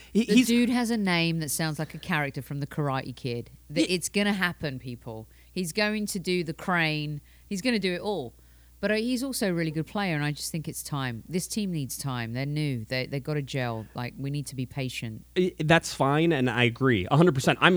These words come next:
Speaker 1: I'm a hundred percent on board that.
Speaker 2: Yeah.
Speaker 1: They have nine days. I mean, until the game kicks off. And you can say, "Well, then, you know, they're just not gonna be that ready for Houston, and it's not gonna happen against Houston." But that's one game out of thirty-four that you're gonna chalk up to not winning.
Speaker 2: And I'm gonna tell you, this team's gonna get stronger as the season goes.
Speaker 1: Yes,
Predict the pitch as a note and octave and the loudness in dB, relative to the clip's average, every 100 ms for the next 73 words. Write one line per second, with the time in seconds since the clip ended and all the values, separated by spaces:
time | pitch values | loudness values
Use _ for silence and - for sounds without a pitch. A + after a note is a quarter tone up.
0 | E3+ D#3+ C#3 F#3 F3+ E3 F3+ D3 C3+ B2+ | 6 6 8 8 8 4 4 6 6 4
1 | G2+ E2+ - C3 A#2 A#2 C#3+ B2+ B2+ G#2 | 2 -4 -8 -8 -8 2 6 6 6 4
2 | D#2 - - - - C3 B2 A#2+ D#3+ C#3 | -2 -8 -20 -12 4 6 6 6 4 2
3 | - E3 C3 B2+ C3 A#2+ A#2 - F2+ F2 | 4 4 6 6 6 6 2 -2 -6 2
4 | D3 D#3+ E3 D3 G3 D3 C#3 D3 C#3 C3+ | 4 8 6 8 6 6 8 8 8 6
5 | C3 B2+ C#3+ C#3+ B2 B2 C3 B2 C3 C#3 | 6 4 4 4 4 2 2 2 2 4
6 | B2 A#2 A2+ A2+ G#2+ G2 B2 B2+ - B2 | 4 6 4 4 2 0 0 2 2 0
7 | A#2+ A2+ A2+ A2 A2 A2 A#2+ A2+ B2+ G#2+ | 2 0 2 0 -2 -4 -8 -2 0 0
8 | G2+ B2 C3+ B2 A#2 F#3+ E3 - - D#3+ | -2 0 0 0 0 0 -2 -6 -6 0
9 | E3 D3+ D3+ F3 D#3 D3 D3 C3+ C#3 C#3+ | 2 6 8 8 8 8 6 4 4 4
10 | D3 C3 B2+ B2 A#2+ A#2 B2+ B2+ A#2 - | 4 6 6 4 2 4 4 4 2 2
11 | A#2 B2 - - A2+ G#2+ A2 G#2+ G#2 G#2 | 2 2 -2 0 0 2 2 2 0 -4
12 | D2 - F3 F3 E3+ F3 - A3+ A#3+ E3+ | -6 -4 -2 0 0 -2 0 0 0 -2
13 | D#3+ - - E3 D#3 D#3+ D3 D3+ - D#3+ | -2 -4 -2 -2 -2 -6 -6 -8 -6 -4
14 | D3+ D3 D3 C#3 C#3 - C#3+ C#3+ C#3 C3+ | -4 -2 -4 -6 -8 -8 -6 -6 -6 -6
15 | B2 A2 F#2 - | 0 0 0 -8